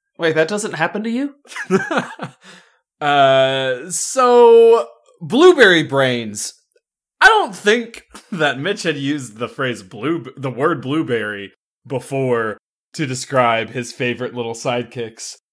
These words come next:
Speaker 1: Oh, he's called them blueberries before, I'm certain.
Speaker 2: I can't believe I didn't notice it until this episode. He says it quite a few times and then finally says it endearingly. But, uh, I think blueberry brains really made me stop for a moment. <laughs> When I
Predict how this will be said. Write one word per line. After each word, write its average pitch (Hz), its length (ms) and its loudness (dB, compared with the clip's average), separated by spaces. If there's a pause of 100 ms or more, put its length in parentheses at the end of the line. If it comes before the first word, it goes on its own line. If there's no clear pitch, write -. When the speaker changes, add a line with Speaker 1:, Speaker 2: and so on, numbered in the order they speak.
(200)
Speaker 1:
Oh, 226 140 4
he's 320 240 -4
called 403 300 -2
them 254 120 -4
blueberries 156 680 0
before, 131 520 -4
I'm 113 120 -6
certain. 123 540 -10
Speaker 2:
I 254 180 -4
can't 269 340 -4
believe 240 260 2
I 226 80 0
didn't 233 180 2
notice 214 220 -2
it 214 80 -6
until 180 200 -8
this 175 140 -4
episode. 147 380 -2
He 139 280 -6
says 151 220 -6
it 165 60 -14
quite 143 180 0
a 135 60 -8
few 135 120 -8
times 131 340 0
and 120 80 -6
then 117 120 -8
finally 131 340 -4
says 123 180 -12
it 127 140 -12
endearingly. 110 880 -8 (520)
But, 123 220 -2
uh, 113 220 0
I 127 80 2
think 156 220 0
blueberry 160 440 0
brains 123 540 -2
really 123 340 -2
made 117 260 -6
me 107 100 -10
stop 107 380 -8
for 110 140 -12
a 98 60 -14
moment. 101 420 -16 (600)
<laughs> - 120 -10
When 220 560 2
I - 140 -2